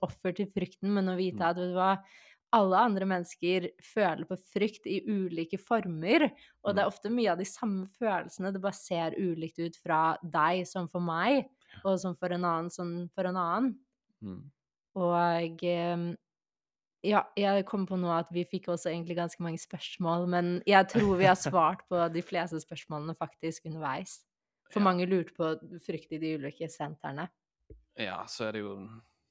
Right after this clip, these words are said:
Speaker 2: man kan alltid snakke mer om det, men så føler jeg også kjernen, det er det viktigste, er at man omfavner det og viser kjærlighet.
Speaker 1: Ja.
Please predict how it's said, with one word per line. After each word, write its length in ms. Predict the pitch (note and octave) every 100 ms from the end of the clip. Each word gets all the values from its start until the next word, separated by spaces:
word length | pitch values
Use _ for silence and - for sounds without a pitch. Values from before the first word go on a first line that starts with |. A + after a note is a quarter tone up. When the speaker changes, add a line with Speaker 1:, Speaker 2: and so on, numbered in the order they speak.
| -
Speaker 2:
man 100 | A2
kan 100 | A2
alltid 260 | G#2+ A2+
snakke 540 | A2+ - - G2 G2 - - _ _ _ _ _ _ _ _ _ _ -
mer 320 | G#2+ F#2+ G#2+
om 300 | E2 G2+ A2+
det, 80 | A2 - _ _ -
men 100 | G#2+
så 120 | -
føler 260 | - F2+ F#2+
jeg 140 | G2+
også 380 | G2+ F#2+ G2+ - _
kjernen, 580 | - - G2+ F#2+ F#2+ G2+
det 100 | F#2+
er 80 | G2
det 200 | G2 - _
viktigste, 500 | A#2 - A#2 - - G#2+
er 80 |
at 100 | G#2+
man 220 | A2 G#2 G#2+ _ _ _ _ _ _ _ _ _ _ _ -
omfavner 520 | C#3+ D3 D#3+ D#3 D3
det 100 | B2 A2+ _ _ _ _
og 100 | B2
viser 220 | A#2 B2+
kjærlighet. 580 | D3+ A#2 G2+ A#2 A2+ - - _ -
Speaker 1:
Ja. 320 | F#3+ F3